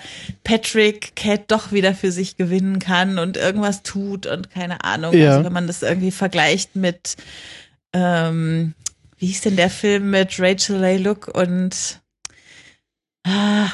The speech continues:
Speaker 1: wo er auch so eine Wette abgeschlossen hat, dass er sie auf den Abschlussball mitnimmt und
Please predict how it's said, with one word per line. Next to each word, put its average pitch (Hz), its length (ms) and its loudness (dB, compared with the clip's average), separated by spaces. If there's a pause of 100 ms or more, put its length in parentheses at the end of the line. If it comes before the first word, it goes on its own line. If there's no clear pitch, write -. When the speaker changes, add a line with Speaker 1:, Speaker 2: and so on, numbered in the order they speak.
(140)
Speaker 1:
wo 190 140 0
er 175 220 4
auch 190 160 2 (640)
so 190 100 0
eine 190 200 2
Wette 196 440 2
abgeschlossen 185 720 0
hat, 175 220 0
dass 170 160 0
er 170 140 0
sie 175 480 0 (100)
auf - 140 0
den - 140 -4
Abschlussball - 580 -2
mitnimmt 165 800 0
und 160 520 -4